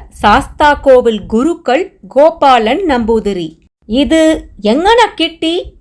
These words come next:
கோபாலன் நம்பூதிரி கேக்குறாரு. மாதவன் நம்பூதிரி பஞ்சாரா கிராமத்துல அது கிடைச்சதுல இருந்து அவர் கைக்கு வந்த வரைக்கும் நடந்த எல்லா விஷயத்தையும் சொல்றாரு. "எடோய், இது ஒரு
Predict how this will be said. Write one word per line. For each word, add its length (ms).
கோபாலன் 680
நம்பூதிரி 640
கேக்குறாரு. 760
மாதவன் 560
நம்பூதிரி 760
பஞ்சாரா 640
கிராமத்துல 560
அது 460
கிடைச்சதுல 600
இருந்து 480
அவர் 360
கைக்கு 460
வந்த 320
வரைக்கும் 640
நடந்த 420
எல்லா 380
விஷயத்தையும் 880
சொல்றாரு. 720
"எடோய், 600
இது 300
ஒரு 540